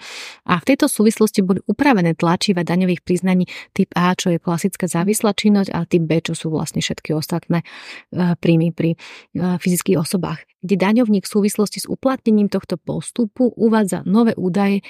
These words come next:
potrebné pre správne uplatnenie nároku na tento daňový bonus.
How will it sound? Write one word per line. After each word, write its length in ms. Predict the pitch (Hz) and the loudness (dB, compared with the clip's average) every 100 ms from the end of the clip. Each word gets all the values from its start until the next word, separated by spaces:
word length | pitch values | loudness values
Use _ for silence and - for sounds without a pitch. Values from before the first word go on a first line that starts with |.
| - - | -14 -2
potrebné 480 | 208 214 202 180 165 | 0 2 2 0 -2
pre 160 | 160 | -4
správne 480 | - - 175 180 180 | -4 -2 0 0 -2
uplatnenie 540 | - 165 208 202 190 180 175 170 165 | -4 -2 0 0 -2 0 0 -2 -2
nároku 480 | 160 165 170 - 170 | -2 0 -2 -4 -4
na 80 | 165 | -2
tento 300 | - 160 165 | -4 -6 -4
daňový 320 | 175 165 170 | -4 -2 -2
bonus. 400 | 160 170 170 165 | -2 -2 -2 -4